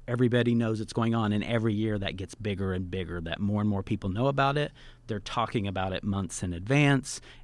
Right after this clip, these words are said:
Everybody wants to be involved. How do we, you know, how, how do we help? And so that's been exciting. What was funny was when we had the second year's festival, the town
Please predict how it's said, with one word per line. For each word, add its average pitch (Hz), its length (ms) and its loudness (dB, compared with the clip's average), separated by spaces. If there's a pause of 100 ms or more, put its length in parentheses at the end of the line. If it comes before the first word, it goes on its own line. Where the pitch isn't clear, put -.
(140)
Everybody 104 440 0
wants 95 240 -2
to - 80 -4
be 92 160 2
involved. 110 580 2
How 92 260 -6
do 95 200 -8
we, 90 200 -6
you 92 140 -8
know, 82 220 -8
how, 98 240 -2
how 98 240 -4
do 98 180 -2
we 87 120 -2
help? 120 380 -2 (460)
And 117 160 -2
so 113 180 2
that's 104 240 -2
been 95 140 -2
exciting. 95 400 -4
What 107 180 2
was 104 200 -2
funny 147 420 4
was 101 300 -2
when 107 260 -2
we 101 120 0
had 117 320 -2
the 104 80 -4
second - 440 -6
year's 98 380 -4
festival, 101 680 0 (760)
the 113 160 -2
town 123 640 8